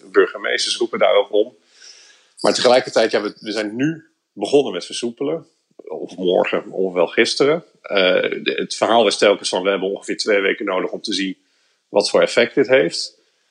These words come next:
Ja, wat voor, met wat voor verhaal kom je dan komende maandag als we nog lang niet twee weken onderweg zijn? Eh, je al het ontzettend groot risico vond, hè, dat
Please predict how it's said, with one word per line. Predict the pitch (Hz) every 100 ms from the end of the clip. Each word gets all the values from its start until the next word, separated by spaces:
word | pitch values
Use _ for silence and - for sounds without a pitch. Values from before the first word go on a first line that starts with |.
| _ -
Ja, | 92
wat | 110 -
voor, | 120 110
met | 107 101
wat | 113
voor | - 104
verhaal | 98 131 143
kom | 110 98
je |
dan | 87 82
komende | 90 80 82
maandag | 85 82 78 90 87
als | 80 -
we | 90 82
nog | 80 101
lang | 101 110 104
niet | 104 98
twee | - 92
weken | 90 90 -
onderweg | - 92 95 104
zijn? | - 123 135 - _ _ - - - _ _ -
Eh, | - 92 87
je | 80 92
al | 95 87
het | 98
ontzettend | 87 - 101 120 104 98
groot | 101 87
risico | - 92 110 113 - 110
vond, | 107 110 127
hè, | 107
dat | 107